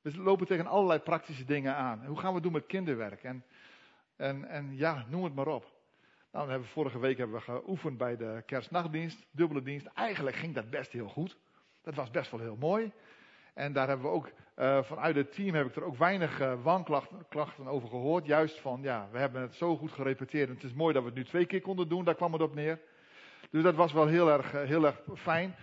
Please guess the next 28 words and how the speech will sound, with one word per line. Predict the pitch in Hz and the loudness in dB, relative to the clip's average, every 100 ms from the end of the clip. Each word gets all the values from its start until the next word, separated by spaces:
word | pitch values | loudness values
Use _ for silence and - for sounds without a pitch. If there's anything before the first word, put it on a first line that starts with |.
| - | -8
Maar | - 175 | 2 6
dat | 202 | 6
is | 180 | 4
niet | 202 | 2
het | 175 | 2
enige. | 196 190 180 143 104 | 2 -2 -2 -4 -6
Er | 92 147 | -8 -2
zijn | 165 175 | 0 2
een | 175 | 2
heleboel | 226 220 196 | 2 4 2
kanten | - 202 196 165 | 4 2 2 -2
aan | 147 | -4
dit | 135 | -4
verhaal. | - 143 151 113 | -6 -4 -2 -2
We | 127 | -2
moeten | 185 208 | -4 -2
gewoon | 202 190 | -2 0
kijken | 196 202 185 | -2 -2 -2
hoe | 160 180 | -2 -2
dat | 156 | -2
moet. | 175 135 | -4 -4
En | 143 135 - - - - - _ _ | -4 -6 -16 -20 -20 -20 -20 _ _
God | - 226 214 | -4 2 4
weet | 180 208 | 6 4
het | 147 110 | 2 -6
wel. | 107 87 104 _ _ _ _ _ _ _ _ _ _ _ _ _ _ _ _ _ _ _ _ _ - - _ _ | -8 -8 -12 _ _ _ _ _ _ _ _ _ _ _ _ _ _ _ _ _ _ _ _ _ -20 -20 _ _
Plannen | 175 208 240 233 | 6 8 8 8
maken | 196 190 190 190 185 | 6 6 4 0 -4